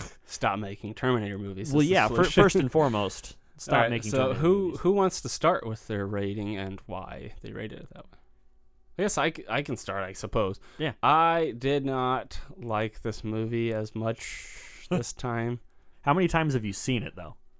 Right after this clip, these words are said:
Speaker 1: Well, I don't know. Over the years, twenty years, twenty-five <laughs> years, I don't know. A lot. I guess as a kid, it's just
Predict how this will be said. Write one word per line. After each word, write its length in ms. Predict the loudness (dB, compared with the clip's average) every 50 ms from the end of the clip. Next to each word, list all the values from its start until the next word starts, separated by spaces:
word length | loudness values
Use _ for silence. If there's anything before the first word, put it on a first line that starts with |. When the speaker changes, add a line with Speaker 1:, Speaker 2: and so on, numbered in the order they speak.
| -20 -20 -18 -18 -10 -6
Speaker 1:
Well, 240 | -2 -2 -2 -2 -4 -10 -12
I 120 | -10 -10 -10 -10
don't 140 | -10 -12
know. 80 | -10 -6
Over 220 | -6 -6 -4 -6 -8
the 100 | -8 -10
years, 600 | -12 -4 2 4 4 6 6 4 2 -2 -10 -14 -18 -18 -14
twenty 340 | -6 0 2 2 4 4 4
years, 540 | 4 4 4 2 2 2 0 0 -2 -6 -10
twenty-five 520 | -6 -4 -2 -2 0 0 2 2 2 2 2
<laughs> 0 |
years, 500 | 2 0 2 6 6 6 6 6 4 0
I 140 | 0 0 0
don't 340 | -2 -4 -6 -6 -6 -2
know. 280 | -2 -2 0 0 -4 -4 0 0
A 60 | 2
lot. 420 | 4 6 6 6 6 4 4 -4 -16 -20 -20 -20 -20 -20 -20 -20 -14 -4
I 100 | -2 0
guess 240 | 2 2 2 2 2
as 240 | 2 0 0 0 0
a 100 | -6 -8 -10 -18 -20
kid, 280 | -12 -4 -2 -2 0 -2
it's 100 | -4 -4
just 180 | -8 -12 -14